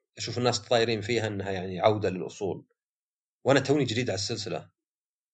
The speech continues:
فما حسيت ذا الشيء. عشان تعرف شلون الأحاسيس ذي على حسب السياق. شخص كان ينتظر لعبة ترجع لأصولها على قولتهم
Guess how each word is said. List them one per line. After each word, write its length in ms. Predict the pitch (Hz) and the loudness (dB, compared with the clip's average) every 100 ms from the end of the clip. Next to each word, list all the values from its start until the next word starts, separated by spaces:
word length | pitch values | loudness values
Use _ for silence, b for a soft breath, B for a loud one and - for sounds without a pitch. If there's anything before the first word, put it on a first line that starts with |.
| _ _ _ _ _ | _ _ _ _ _
فما 260 | - 123 | 0 4
حسيت 340 | 156 - - 117 | 4 2 0 0
ذا 100 | 107 | -2
الشيء. 240 | - 110 | -2 -2
عشان 140 | 127 120 | -4 6
تعرف 260 | 151 - | 6 6
شلون 280 | - 127 120 | -2 -2 0
الأحاسيس 640 | 113 98 113 - 113 101 | -4 0 -2 -2 -6 -6
ذي 300 | 113 113 113 _ _ _ _ _ _ _ _ _ _ _ _ _ - | -4 -4 -6 _ _ _ _ _ _ _ _ _ _ _ _ _ 0
على 100 | 113 | 2
حسب 180 | - 113 | 0 -2
السياق. 540 | - 110 92 - _ _ _ _ _ _ _ _ _ B B B _ _ _ _ | -2 0 -2 -4 _ _ _ _ _ _ _ _ _ B B B _ _ _ _
شخص 380 | - 143 143 - | 4 4 4 -6
كان 360 | - 117 113 117 | -4 -2 -2 -2
ينتظر 560 | 131 123 - 107 101 | -4 -4 -4 -2 0
لعبة 320 | 110 107 98 | 0 0 -2
ترجع 340 | 92 104 101 92 | -2 -4 -4 -4
لأصولها 600 | 92 - 117 101 92 78 | -6 -4 -2 -2 -2 -6
على 160 | 92 | -6
قولتهم 600 | 90 104 107 - 120 131 | -2 -2 -2 -4 -8 -8